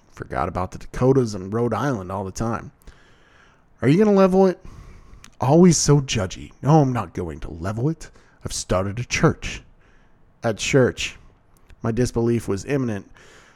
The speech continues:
but I was at least trying to give him the benefit of the doubt.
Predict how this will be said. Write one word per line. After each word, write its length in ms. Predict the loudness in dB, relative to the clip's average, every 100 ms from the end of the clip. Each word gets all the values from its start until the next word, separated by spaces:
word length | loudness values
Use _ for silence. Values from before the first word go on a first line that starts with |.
| _ 4
but 200 | 8 8
I 180 | 6 2
was 320 | 2 2 -2 -4
at 160 | -2
least 300 | 2 2 2
trying 380 | 2 2 2 0
to 60 | -2
give 180 | 0
him 120 | 0 0
the 80 |
benefit 400 | 0 0 -2 -2
of 80 | -2
the 80 | -2
doubt. 400 | -4 -6 -8 -14